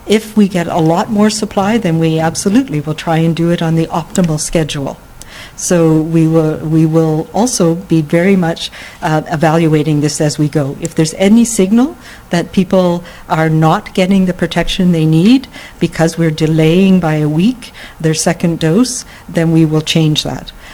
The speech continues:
So that's really important that we do monitor these things. As well, around the world, we're monitoring, you know, how long does this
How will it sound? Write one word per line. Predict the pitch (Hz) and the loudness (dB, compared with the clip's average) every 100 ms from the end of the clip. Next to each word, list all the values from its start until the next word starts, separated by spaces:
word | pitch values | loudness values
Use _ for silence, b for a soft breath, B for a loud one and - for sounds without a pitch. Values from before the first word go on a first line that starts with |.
| B - | B -4
So | 170 151 | 0 0
that's | 180 160 - | 0 -2 2
really | 196 226 202 | 2 4 4
important | 160 - 156 180 156 | 0 -2 -2 -2 -2
that | 151 | -2
we | 156 | -2
do | 147 160 170 | 0 0 0
monitor | 139 143 156 - 180 | 0 -2 -2 -2 -2
these | 190 185 | -2 -2
things. | - 190 240 254 B B B | -2 0 0 -2 B B B
As | 208 214 | -4 0
well, | 247 277 180 220 | 0 2 0 0
around | 202 196 208 | 0 2 4
the | 196 | 2
world, | 185 208 151 160 185 | 2 2 2 -2 -2
we're | 165 | 0
monitoring, | 165 160 180 190 - 180 170 170 | 0 0 0 0 0 0 0 -2
you | 175 | -2
know, | 160 | -4
how | - 185 | -2 -2
long | 202 160 175 185 | 0 0 2 0
does | 175 156 - | -2 -4 -4
this | 156 - | -4 -4